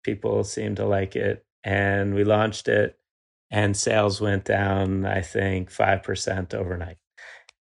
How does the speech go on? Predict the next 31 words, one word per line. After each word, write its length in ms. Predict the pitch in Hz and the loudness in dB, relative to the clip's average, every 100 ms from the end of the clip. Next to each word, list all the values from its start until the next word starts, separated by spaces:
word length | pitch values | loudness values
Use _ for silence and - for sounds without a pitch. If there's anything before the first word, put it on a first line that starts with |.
| _ - | _ 2
And 520 | 113 110 110 110 110 | 6 6 6 4 -2
they 280 | - - 127 | -4 2 4
went 200 | 135 135 | 6 6
down 460 | 170 170 127 127 | 8 8 8 4
because 360 | 127 127 127 110 | 2 2 4 4
I 100 | 117 | 4
didn't 260 | 117 117 117 | 4 4 4
understand, 960 | 107 107 - 120 104 104 98 104 - - _ _ _ _ _ _ _ _ | 2 0 -2 -2 0 0 -2 -6 -10 -20 _ _ _ _ _ _ _ _
um, 380 | - 104 98 101 | -4 -2 0 -2
the 80 | 101 | -2
shopper. 560 | - 143 156 - 104 - | 2 4 4 0 -6 -2
I 120 | 113 | 2
understood 420 | 120 117 - 139 | 2 2 0 0
the 80 | 123 | 0
consumer, 480 | 117 120 156 151 123 | 0 -2 0 2 2
but 140 | 110 | 2
I 80 | 101 | 4
didn't 200 | 104 104 | 4 2
understand 460 | 107 101 95 - 101 | 2 0 -2 -4 -2
the 60 | |
shopper. 420 | - 117 104 - - | -2 0 0 -2 -8
And 240 | 107 95 | -6 -6
so 480 | - 120 104 104 - | -2 0 2 0 -2
here's 240 | 131 143 143 | 2 2 2
what 160 | 135 | 2
mom 320 | 123 110 107 107 | 4 4 4 4
does. 340 | 107 95 98 | 4 4 2
Here's 260 | 131 143 143 | 4 6 8
what 120 | 123 | 8
I 80 | 104 | 8
learned. 420 | 107 95 101 | 6 2 -2